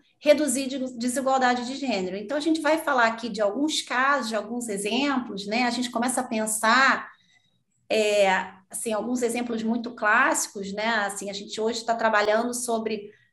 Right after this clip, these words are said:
é, a questão do, do direito reprodutivo, né? Sobre a saúde da mulher, é, E, e aí a gente começa a perceber que as necessidades, que hoje o que é essencial para uma mulher, o que é necessário para uma mulher,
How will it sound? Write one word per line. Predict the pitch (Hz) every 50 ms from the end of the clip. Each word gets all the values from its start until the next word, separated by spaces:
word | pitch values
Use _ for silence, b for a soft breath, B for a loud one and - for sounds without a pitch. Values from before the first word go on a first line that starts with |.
| B _ -
é, | 214 208 208 202 196 196
a | - 196
questão | 190 - 208 196 - - 214 214 226 220 214 - - - 214
do, | 190 208 - - -
do | 185 196 196
direito | 175 185 196 208 226 240 240
reprodutivo, | 233 226 220 - 214 202 196 196 - - - - 220 233 269 294 302 277 254 214 190 180 190 185 175 185 185 190 B B B B B B -
né? | 320 214 233 247 240 220 214
Sobre | 208 - - - 226 220 208 208 214 208
a | 214 220
saúde | 220 - 247 220 202 208 254 311 339 330 247 233 240
da | 214 214
mulher, | 208 208 208 202 196 190 202 220 240 262 277 285 269 233 214 202 196 190 190 - _ _ _ _ _ _ _ _ _ -
é, | 208 214 214 214 208 202 202 202 202 196 196 196 196 196 202 - - - - _ _ _ -
E, | 208 214 214 208 208 202 196 190 156 - - - 247
e | 247
aí | 233 220 214 220 220 233 262 285 320 349
a | 349 302
gente | 294 - 302 311 320 -
começa | - 311 285 277 269 302 381 427 - - - 320 320 - - -
a | - 240
perceber | 247 - 262 262 240 - - - 233 220 202 214 226 262 302 320 -
que | - - 277
as | 262 247 240 -
necessidades, | 254 247 247 247 254 247 233 226 226 - 226 202 190 202 208 226 254 294 269 240 -
que | - - 277
hoje | 254 262 302 349 339 339 302
o | 262 -
que | - -
é | 233 233
essencial | 233 226 - - 247 240 233 226 - - - 220 202 202 220 254 294 320 311 320
para | - - 233
uma | 226 220 214
mulher, | 202 196 196 185 185 190 190 214 240 294 294 -
o | 226 220
que | 220 -
é | 226
necessário | 220 220 240 240 - - 240 226 226 - - - 220 214 254 294 320 294 262 -
para | - 233
uma | 226 220 214
mulher, | 202 196 190 190 196 220 247 277 285 -